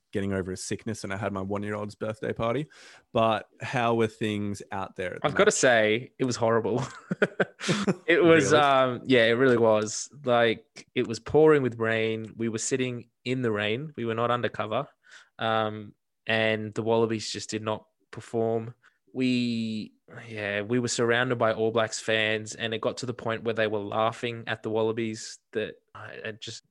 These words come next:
Speaker 2: yeah, it was horrible. It felt like
Speaker 1: Yeah.
Speaker 2: we were, it felt, and I've, I've experienced this a few times the last few years that I've been to A N Z, like we were actually playing a home game for the All Blacks, because there's that many fans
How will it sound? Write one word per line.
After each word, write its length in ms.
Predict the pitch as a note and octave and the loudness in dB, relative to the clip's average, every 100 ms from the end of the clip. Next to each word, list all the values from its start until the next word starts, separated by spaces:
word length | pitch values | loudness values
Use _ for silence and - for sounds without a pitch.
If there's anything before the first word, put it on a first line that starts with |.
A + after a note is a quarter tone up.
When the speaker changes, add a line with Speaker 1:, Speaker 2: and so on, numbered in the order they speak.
| - | -16
Speaker 2:
yeah, 280 | A#2 G#2 | -10 -10
it 580 | G#2 - _ - - - | -10 -14 _ -20 -20 -8
was 120 | B2 | -4
horrible. 340 | C3 A#2+ G#2+ - _ _ _ _ - | 0 2 0 -6 _ _ _ _ -4
It 80 | D3 | 2
felt 220 | F3 F3 | 4 4
like 120 | F#3+ | 4
Speaker 1:
Yeah. 60 | F#3+ | 6
Speaker 2:
we 80 | F#3 | 8
were, 220 | E3 C#3 - | 8 6 2
it 160 | D3 | -4
felt, 640 | - - D#3+ C#3+ G3+ - - | -4 0 4 4 2 -6 -6
and 200 | C3 C#3 | -4 -2
I've, 220 | C3 C#3 - | -2 -2 -2
I've 180 | C#3+ D3 | -2 -2
experienced 540 | - - D3 D#3 - | -4 -2 -2 -2 -6
this 260 | D3 - - | -8 -8 -10
a 60 | B2 | -12
few 320 | - C#3+ E3+ | -8 -6 -4
times 380 | - A#2+ A#2 A2+ | -2 -2 -2 -2
the 60 | |
last 500 | A2+ A2 G#2 - - - _ | 0 0 0 -8 -14 -20 _
few 220 | - B2+ | -6 -2
years 280 | A2+ A2+ A2 | 0 -2 0
that 120 | A2 | -2
I've 100 | G#2 | -2
been 160 | A2+ A2+ | -4 -4
to 120 | A2 | -4
A 100 | G#2 | -4
N 80 | G#2 | -4
Z, 160 | G#2 G2+ | -6 -4
like 260 | G#2+ A2 | -4 -4
we 100 | A#2 | -2
were 160 | A2+ A2 - - | 0 -2 -4 -6
actually 340 | A2 - A#2 | -6 -6 -10
playing 240 | A2 G#2 G#2 | -6 -6 -6
a 80 | |
home 220 | G#2 A2 A2 | -6 -6 -4
game 220 | G#2 G2+ | -6 -6
for 100 | - | -8
the 80 | G2 | -6
All 140 | G2+ | -4
Blacks, 320 | A2 G2 - | -6 -10 -12
because 320 | - A2+ A#2+ A2+ | -14 -10 -8 -6
there's 160 | A2 | -2
that 180 | A#2+ C3+ | -2 -2
many 180 | D#3+ D#3 | -4 -6
fans 560 | - A#2+ A2+ A#2 - | -4 -2 -2 -4 -12